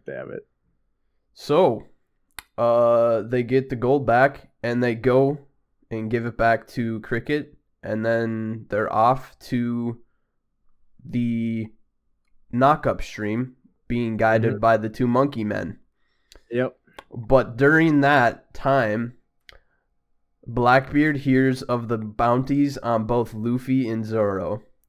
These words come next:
Speaker 2: So they decide they're gonna go after him.
Speaker 1: Yeah, Blackbeard is literally out to kill Luffy. He wants to kill him. He wants to take his life to better his agenda.
Speaker 2: Yeah, I,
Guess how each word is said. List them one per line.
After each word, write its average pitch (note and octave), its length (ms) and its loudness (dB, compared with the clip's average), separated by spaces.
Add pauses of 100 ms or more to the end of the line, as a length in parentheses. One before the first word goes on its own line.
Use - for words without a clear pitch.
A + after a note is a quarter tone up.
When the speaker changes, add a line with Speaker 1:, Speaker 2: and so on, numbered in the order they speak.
(840)
Speaker 2:
So - 240 -6
they A#2+ 220 2
decide A2+ 460 2
they're A2 100 0
gonna G#2 240 -2
go G#2+ 260 2
after G#2+ 400 0
him. - 240 -14 (2000)
Speaker 1:
Yeah, D#3+ 380 6 (360)
Blackbeard D3+ 500 2
is C3+ 260 -2
literally D3 440 2
out B2+ 240 -2
to B2+ 80 -4
kill C3+ 320 0
Luffy. A#2 440 0 (180)
He A#2 120 -2
wants B2 260 -2
to - 80 -4
kill C3+ 260 2
him. G2+ 100 -8
He A2 100 -6
wants A#2 160 -6
to G#2+ 60 -12
take B2 260 -2
his C3 180 0
life A2+ 380 -4 (640)
to A#2+ 120 -4
better A#2 380 0
his A#2 140 -2
agenda. G#2 500 -6 (100)
Speaker 2:
Yeah, A#2+ 320 4 (120)
I, C3 120 2